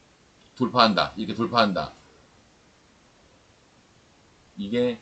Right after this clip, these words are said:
백이십 선, 이게 이십 선, 이십 선을 지지하고, 이십 선 위에서 그 전날의 정고점을 딱 돌파하면서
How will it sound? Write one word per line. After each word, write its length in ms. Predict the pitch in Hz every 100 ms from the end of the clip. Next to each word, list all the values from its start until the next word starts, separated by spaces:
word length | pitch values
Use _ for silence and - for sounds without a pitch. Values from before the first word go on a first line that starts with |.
| -
백이십 480 | 110 104 101 90 -
선, 340 | 117 120 131 135 - -
이게 280 | 98 110
이십 400 | 107 104 92 -
선, 340 | - 117 127 131 - - - - - 110
이십 200 | 110 -
선을 180 | 117
지지하고, 720 | 107 104 98 104 101 120 139 98
이십 180 | 110
선 200 | 127 113
위에서 440 | 104 104 113 131 - - - - _
그 180 | 131 131
전날의 520 | 110 107 110 107 110
정고점을 680 | 104 104 104 107 107 143 180 - - - - _ _ _
딱 160 | 131 -
돌파하면서 800 | 123 98 120 113 107 127 143